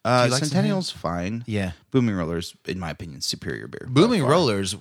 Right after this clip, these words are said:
Speaker 2: in I think both of our brackets, makes it pretty far in
Speaker 1: Mm-hmm.
Speaker 2: our predictions.
Speaker 1: Yep.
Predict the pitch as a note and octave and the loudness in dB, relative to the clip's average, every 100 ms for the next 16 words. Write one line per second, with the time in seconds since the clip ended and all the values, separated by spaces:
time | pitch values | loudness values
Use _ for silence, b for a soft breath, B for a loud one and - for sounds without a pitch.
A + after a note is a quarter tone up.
0 | - A#2+ A2+ A#2 D3+ A2 B2 F#2+ F2+ E2+ | -4 -2 0 0 2 2 2 0 -2 -2
1 | E2+ E2+ - - G2 G2+ - - - G#2 | -6 -6 -6 -6 -4 -4 -4 -8 -8 -8
2 | F2 - - - - A#2+ A2+ B2 G2+ E2 | -8 -10 -12 -10 -2 2 2 2 0 -6
3 | - D2+ - G2 G2 F#2+ | -8 -8 -8 -2 -2 -2